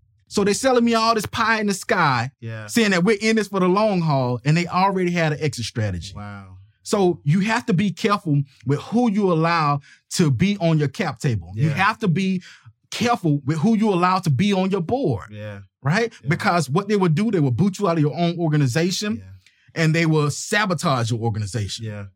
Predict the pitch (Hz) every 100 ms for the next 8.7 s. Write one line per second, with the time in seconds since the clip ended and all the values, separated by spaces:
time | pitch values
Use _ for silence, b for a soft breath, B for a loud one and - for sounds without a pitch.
0 | - 156 214 226 B 101 180 165 202 156
1 | 156 160 185 - - 220 147 139 185 175
2 | 165 160 165 190 196 151 160 170 82 78
3 | - - 107 110 113 _ - 202 - 196
4 | 196 147 151 202 196 185 B B B _
5 | _ _ _ _ 113 147 196 156 165 160
6 | 185 170 170 170 190 180 139 143 175 160
7 | 151 135 123 180 196 185 165 175 156 127
8 | 175 175 175 185 107 107